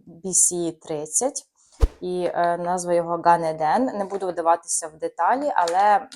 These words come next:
виробник зазначає, що цей пробіотик дуже є корисним для здоров'я травної системи та імунітету.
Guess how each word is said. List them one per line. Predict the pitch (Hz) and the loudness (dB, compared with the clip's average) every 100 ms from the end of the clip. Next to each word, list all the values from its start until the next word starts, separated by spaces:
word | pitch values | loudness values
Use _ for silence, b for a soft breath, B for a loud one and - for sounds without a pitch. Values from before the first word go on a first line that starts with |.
| - 165 165 | -16 -16 -8
виробник | 170 170 185 185 | -4 -4 -4 -6
зазначає, | 170 170 175 - 254 269 | -6 -6 0 2 4 2
що | - - 190 196 | -4 -4 0 0
цей | 190 175 | 0 -4
пробіотик | 175 170 160 214 233 170 | -6 -8 -4 -4 -4 -8
дуже | 170 190 190 | -10 -8 -6
є | 175 160 | -6 -8
корисним | - 151 165 - 180 156 | -10 -8 -8 -8 -10 -6
для | 156 170 | -4 -4
здоров'я | 165 160 175 170 | -4 -4 -2 -4
травної | 165 156 156 165 160 | -6 -12 -6 -6 -4
системи | 151 - - 170 226 | -4 -4 -4 -2 -4
та | 185 170 | -4 -6
імунітету. | 170 170 165 147 139 143 | -6 -8 -10 -8 -10 -10